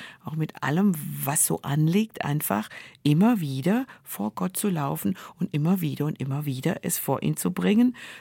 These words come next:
bis sich vielleicht eine Art Lösung ergibt oder eben auch, bis ich ein Ja dazu finde, die Veränderung anzunehmen oder die,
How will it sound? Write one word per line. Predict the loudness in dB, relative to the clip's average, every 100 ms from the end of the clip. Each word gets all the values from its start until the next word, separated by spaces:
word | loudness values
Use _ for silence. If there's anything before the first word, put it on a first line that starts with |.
| -2
bis | 2 4 2
sich | -2
vielleicht | 0 0 2 0 -2 -4
eine | -2
Art | -2 -2
Lösung | 0 2 0 -2
ergibt | -6 -2 0 0 -4 2
oder | 6 6 6
eben | 2 2 2
auch, | 2 0 -6 -16 -2
bis | 2 4
ich | 2
ein | 2 4
Ja | 4 2
dazu | 2 0 0 -2
finde, | 2 6 6 6 0 -10 -20 -16
die | -6
Veränderung | -2 0 0 0 2 2 2 0 _ 4
anzunehmen | 6 8 6 2 2 0 -2
oder | -4 -8
die, | -8 -10 -10